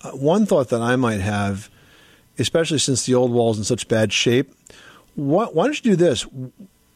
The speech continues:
How much work would it be for you to skin those walls with a second layer of drywall, but not half inch? I would use quarter inch drywall, so very thin drywall. And you can, uh, overlap the joints. I would glue it and screw it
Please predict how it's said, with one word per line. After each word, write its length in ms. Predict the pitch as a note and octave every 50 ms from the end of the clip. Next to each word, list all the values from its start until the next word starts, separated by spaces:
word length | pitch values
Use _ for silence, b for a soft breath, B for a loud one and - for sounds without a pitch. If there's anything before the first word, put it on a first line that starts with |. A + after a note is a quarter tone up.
| _ -
How 120 | C3+ G3+
much 160 | D4+ D4+ -
work 180 | C4+ A#3 G3 -
would 80 | G3+ E3+
it 60 | D3+
be 140 | D#3 D#3 C3
for 120 | - C#3
you 120 | C#3+ C#3+
to 60 | B2 G#2+
skin 460 | - - - - - D#3 D#3+ D#3+ D3+
those 240 | C#3 C3 B2 G#2 A2
walls 540 | G#2+ A#2 A#2+ B2 A#2+ A2+ G#2 G2 F#2+ -
with 100 | - G#2+
a 60 | G#2+ -
second 360 | - - D3 B2+ - C#3 A#2+
layer 260 | B2 B2 A#2+ A2+ G#2+
of 80 | G2+ -
drywall, 440 | - A2+ A2+ A#2 A2+ G#2+ G2 F#2+
but 140 | F2 A2 A2+
not 180 | C3+ D#3 E3+ C#3+
half 300 | D3+ F#3 F3+ F3 - -
inch? 240 | C3 G2+ F2+ - A#2
I 60 | A#2
would 140 | A#2+ B2 A#2
use 140 | A#2 G#2+
quarter 380 | - - - D#3+ D#3 C#3+ C#3+ B2
inch 100 | G#2 -
drywall, 420 | - - G#2+ G2+ G2 F#2 F2 E2+
so 140 | - - A2
very 240 | G#2 B2 C#3 D#3 C#3
thin 240 | - - D#3 C#3+ C#3
drywall. 560 | A#2+ A2 G2+ F#2+ F#2+ F#2 F#2 F2+ F#2 F#2+ - B B B B B B B B B B B B B B -
And 400 | B2 A#2+ A#2+ A#2+ A#2+ A#2+ B2+ A#2+ -
you 260 | - B2 C3 C3+ C3+
can, 420 | B2 - D3 B2+ B2 B2 A#2+ A#2+ A#2+
uh, 160 | A#2 A#2+ - -
overlap 440 | C3+ C#3+ D#3 F#3 E3 D3 C#3 -
the 100 | - B2
joints. 480 | G#2+ A2+ C3 B2+ A#2 G#2+ G#2 G2 - -
I 80 | A#2 B2
would 220 | B2+ B2 A2+ A2
glue 300 | - A#2+ B2+ D3 E3 F3
it 120 | F#3+ F#3+ -
and 160 | C3 A#2+ A2+
screw 300 | - - - E3 D#3+ C3
it 180 | A2 A2+ -